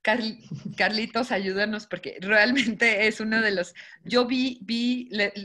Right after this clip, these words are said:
Speaker 1: le-, voy a serte muy sincera, vi algunos, eh,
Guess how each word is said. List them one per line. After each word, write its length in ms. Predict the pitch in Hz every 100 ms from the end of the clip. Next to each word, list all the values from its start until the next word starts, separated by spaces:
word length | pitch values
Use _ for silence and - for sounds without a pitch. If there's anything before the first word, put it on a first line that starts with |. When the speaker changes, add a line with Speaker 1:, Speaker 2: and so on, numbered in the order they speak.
| -
Speaker 1:
le-, 220 | 185 190 -
voy 140 | 202
a 80 | 226
serte 220 | 247 240
muy 100 | 214
sincera, 400 | 196 190 190 196
vi 320 | 190 185 208 202
algunos, 720 | 180 175 175 185 185 196 - -
eh, 460 | 160 160 156 151